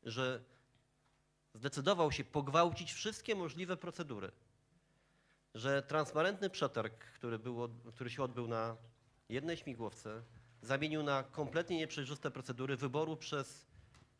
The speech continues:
ministra obrony narodowej jednego z helikopterów oferenta, gdzie Jarosław Kaczyński jest zainteresowany tym, bo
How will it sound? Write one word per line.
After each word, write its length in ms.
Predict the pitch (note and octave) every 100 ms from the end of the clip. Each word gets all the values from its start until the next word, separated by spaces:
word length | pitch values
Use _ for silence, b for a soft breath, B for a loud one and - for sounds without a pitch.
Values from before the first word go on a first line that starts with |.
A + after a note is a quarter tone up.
| _ _ _ _
ministra 400 | A#2+ C#3+ C#3+ C#3+
obrony 220 | B2 C3
narodowej 400 | C3 B2 B2+ A#2+
jednego 360 | A#2+ A#2+ A#2 G#2+
z 440 | A2 - A2+ A2 - _ _ _ _ _ _ _ _ _
helikopterów 720 | - C3 B2+ B2 C3+ C#3 - -
oferenta, 540 | C3+ C#3 C#3+ D#3+ E3+
gdzie 420 | C#3+ B2 C#3 C#3 B2+ - -
Jarosław 380 | A2+ C3 C#3+
Kaczyński 460 | - B2 C#3 B2 C3
jest 300 | B2+ B2 -
zainteresowany 720 | A#2+ C3+ C3 C3+ C3 C3+ B2+
tym, 220 | A#2+ C3
bo 220 | C3 C3+